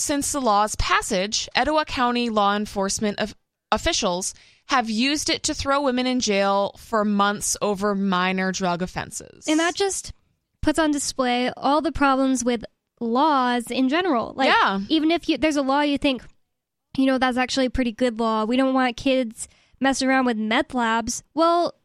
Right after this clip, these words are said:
Speaker 2: look at this. Now it's being used against moms who use C B D while pregnant. What, what's worse for a kid? To have their mom use C B D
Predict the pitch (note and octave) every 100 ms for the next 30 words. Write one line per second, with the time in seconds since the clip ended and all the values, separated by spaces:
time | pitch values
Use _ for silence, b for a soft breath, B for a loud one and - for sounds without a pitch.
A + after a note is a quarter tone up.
0 | _ _ _ C#4+ E4 E4+ D4+ C#4+ D4 D4
1 | - D4+ C#4+ A#3+ C#4 D4+ C4+ C4 A#3+ B3+
2 | C4+ A#3+ A#3+ C4 C#4 C4 B3 C4+ C4 B3
3 | A#3+ A3+ A#3 B3+ - - C#4 D4 D4 C#4
4 | C4 D4 C4 A#3+ A#3 A#3+ B3 C4+ C#4 A3+
5 | - D4 F4 G4+ - F4+ F#4+ - - A#3
6 | G#3+ - G#3+ G#3+ b b b - - C#4+
7 | C#4 B3+ C#4+ C#4+ C4 C4+ C#4 C4+ B3+ -
8 | C#4+ C4+ A#3 C4 E4+